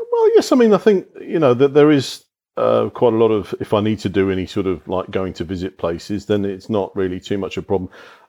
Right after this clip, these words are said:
The thing that is a bit of a, an issue, and I, I'm, I'm s-, just about to start doing another book,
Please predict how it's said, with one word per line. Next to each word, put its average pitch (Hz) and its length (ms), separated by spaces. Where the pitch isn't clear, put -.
The 127 120
thing 127 220
that 120 140
is 120 420
a 107 40
bit 123 320
of 101 120
a, 92 180
an 104 120
issue, 87 380
and 90 80
I, 92 160
I'm, 98 180
I'm 98 120
s-, - 180
just - 180
about 98 180
to - 60
start 98 380
doing 92 200
another 104 300
book, - 400